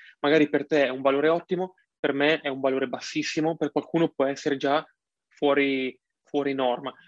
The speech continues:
Quindi il valore del testosterone in sé è un valore che ci dice tutto, ma ci dice anche molto, molto poco. Prima cosa, va valutato tutto quello che ci ruota intorno, quindi testosterone totale, testosterone libero,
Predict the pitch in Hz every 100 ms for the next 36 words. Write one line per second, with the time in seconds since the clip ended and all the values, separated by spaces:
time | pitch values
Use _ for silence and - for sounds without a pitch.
0 | _ 165 151 147 139 147 190 202 - 143
1 | - - 135 143 147 - 165 165 - 156
2 | 170 190 - _ _ _ _ - 143 143
3 | 147 165 160 156 156 156 165 165 - 170
4 | 170 - 160 143 143 143 143 151 135 143
5 | 139 131 135 135 - - 127 131 _ _
6 | _ _ _ - 170 185 175 180 190 214
7 | - _ _ _ 147 139 139 135 143 139
8 | 135 - 180 151 156 147 139 139 135 143
9 | 127 151 135 - 135 _ _ _ - 135
10 | 127 127 135 - 139 135 131 135 139 147
11 | 151 _ _ - 147 143 - 127 127 123
12 | 139 156 170 -